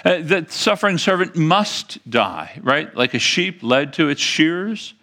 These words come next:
like a sheep to be slaughtered. Or you think about Psalm twenty-two, the psalm that Jesus quoted from the cross,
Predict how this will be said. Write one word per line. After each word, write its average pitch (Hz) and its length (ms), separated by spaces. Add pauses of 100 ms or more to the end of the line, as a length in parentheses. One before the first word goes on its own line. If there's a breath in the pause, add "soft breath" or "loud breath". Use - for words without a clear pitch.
(380 soft breath)
like 131 180
a 135 60
sheep - 520
to 160 100
be 156 120
slaughtered. 165 680 (520 loud breath)
Or - 60
you 147 120
think 160 200
about 156 360
Psalm 160 400
twenty-two, 175 800 (760 loud breath)
the 120 140
psalm 175 280
that 156 100
Jesus 175 340
quoted 180 360
from 190 140
the 175 80
cross, 190 580